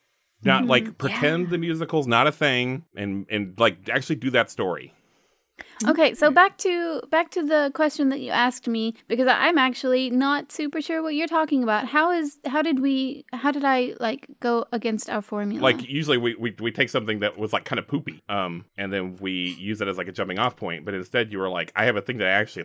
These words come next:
Speaker 1: like that I'm gonna,
Speaker 2: Mm-hmm.
Speaker 1: like, run us through."
Speaker 2: Hmm, but that's what, I mean, that's what Alex has done with Valerian,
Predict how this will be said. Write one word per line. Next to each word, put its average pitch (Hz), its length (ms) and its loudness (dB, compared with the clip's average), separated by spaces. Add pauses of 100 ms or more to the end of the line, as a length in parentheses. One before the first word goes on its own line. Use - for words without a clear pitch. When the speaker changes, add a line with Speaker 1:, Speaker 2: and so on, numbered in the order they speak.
Speaker 1:
like 104 380 0 (100)
that 120 80 -10
I'm 92 160 -4
gonna, 92 180 -4
Speaker 2:
Mm-hmm. 87 80 -2
Speaker 1:
like, 80 180 -4 (140)
run 101 160 0
us 82 160 -6
through." 69 300 -12 (840)
Speaker 2:
Hmm, 226 300 -2
but 262 120 -6
that's 320 220 -2
what, 320 260 0
I 285 100 0
mean, 262 380 0
that's 294 180 -2
what 330 100 2
Alex 285 360 2
has 262 160 -2
done 240 320 0
with 233 400 -2 (180)
Valerian, 240 840 0